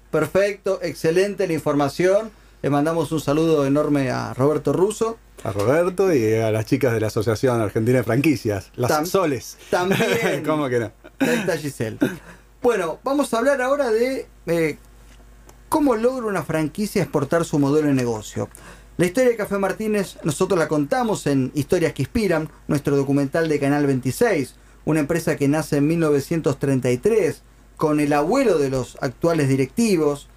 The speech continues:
Speaker 1: Y bueno, es una historia muy interesante que los invitamos a, a, a verla en el programa.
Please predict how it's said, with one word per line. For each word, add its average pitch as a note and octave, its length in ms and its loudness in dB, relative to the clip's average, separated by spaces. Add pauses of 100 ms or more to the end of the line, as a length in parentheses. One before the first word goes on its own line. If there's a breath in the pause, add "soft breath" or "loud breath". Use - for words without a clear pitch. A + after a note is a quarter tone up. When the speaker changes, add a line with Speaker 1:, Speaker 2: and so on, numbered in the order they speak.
(300 soft breath)
Speaker 1:
Y D3 380 4
bueno, D3+ 420 0
es C3+ 100 -10
una D#3 100 0
historia C#3 640 0
muy D#3+ 180 0
interesante D3+ 600 0
que B2+ 140 -2
los A#2 180 -4
invitamos C3 600 0
a, A2 240 -6 (140)
a, A2 140 -8
a A#2+ 100 -4
verla C#3+ 240 2
en C3+ 60 2
el C3 60 0
programa. E3+ 520 0